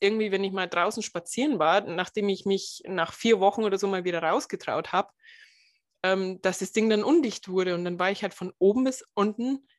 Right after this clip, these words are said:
voller Kacke. Wortwörtlich.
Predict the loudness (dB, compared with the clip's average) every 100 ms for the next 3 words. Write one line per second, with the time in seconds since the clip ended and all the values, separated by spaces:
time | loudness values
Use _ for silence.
0 | _ _ _ _ -8 0 2 2 0 _
1 | _ _ _ -8 -6 -6 -8 -16 _ _
2 | _ _ _ _ _ _ _ -12 -4 -4
3 | -2 -4 -6 -14 -16